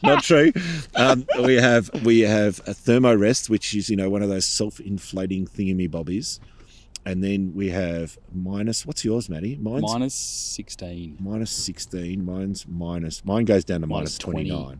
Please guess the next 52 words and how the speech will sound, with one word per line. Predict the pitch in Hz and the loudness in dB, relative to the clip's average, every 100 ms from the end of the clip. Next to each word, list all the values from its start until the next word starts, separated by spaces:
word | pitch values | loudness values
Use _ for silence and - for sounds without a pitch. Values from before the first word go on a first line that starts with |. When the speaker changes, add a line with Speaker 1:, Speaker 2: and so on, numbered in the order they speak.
| - | -18
Speaker 2:
Yeah, | 92 92 92 92 92 | -14 -10 -8 -8 -8
Speaker 1:
Does | 85 90 | -8 -6
it | |
say | - | -4
that? | 85 | -4
Speaker 2:
twenty-nine, | 101 98 98 95 | -4 -4 -6 -8
it | 92 | -8
does. | 92 95 82 | -6 -6 -6
Speaker 1:
Yeah, | 90 87 82 | -6 -6 -6
Speaker 2:
That | 82 | -8
Speaker 1:
yeah. | 95 | -4
Speaker 2:
you're | 95 | -2
gonna | 160 | 0
be | 139 | -2
hot | 92 104 - | -4 -8 -10
tonight. | 87 78 | -12 0
Speaker 1:
Eight | 104 95 | 2 2
hundred | 110 95 90 73 | 2 0 -2 -4
down | 87 85 82 85 - | -6 -4 -6 -8 -12
sleeping | - - 92 85 92 80 | -12 -10 -8 -8 -6 -8
bags. | 76 82 95 | -6 -8 -8
Yours | 101 101 90 | -6 -4 -6
is | 76 - | -10 -8
eight | 90 - | -10 -10
fifty, | - 104 - 90 | -10 -10 -6 -6
Matty. | 76 80 113 131 _ - | -6 -6 -6 -8 _ -12
Speaker 2:
Yeah, | 98 92 90 | -8 -6 -8
but | 85 95 | -10 -10
mine's | 101 101 98 87 | -8 -6 -6 -10
obviously | 95 87 90 - 90 82 82 - | -14 -12 -12 -10 -10 -10 -12 -14
Speaker 1:
Brindabella | 92 104 113 76 90 95 92 85 92 | -8 -4 -2 -2 -2 -2 0 -2 -8
Speaker 2:
Yeah. | 92 | -12
Speaker 1:
Mont, | 85 87 90 85 - - | -8 -8 -6 -8 -14 -18
Brindabella. | - 87 85 76 85 85 104 | -12 -8 -6 -6 -6 -6 -2
Speaker 2:
But | 170 | 2
Speaker 1:
Brand | 107 110 | 4 6
Speaker 2:
te- | 95 | 6
Speaker 1:
newy, | 107 92 80 | 4 2 0
brand | - 101 | -2 0
Speaker 2:
it | 92 | 4
Speaker 1:
newy. | - | 2
Speaker 2:
is, | 175 | 2
and | 117 | -2
it's | 117 | -4
actually | 156 - 101 | -4 -4 -6
waterproof, | 101 139 90 - | -6 -8 -12 -14
which | - | -16
is | 92 85 | -16 -14
awkward | 95 87 117 147 - | -16 -12 -12 -12 -10
and | 95 | -2
Speaker 1:
Oh, | 127 | 0
Speaker 2:
weird. | 104 | 0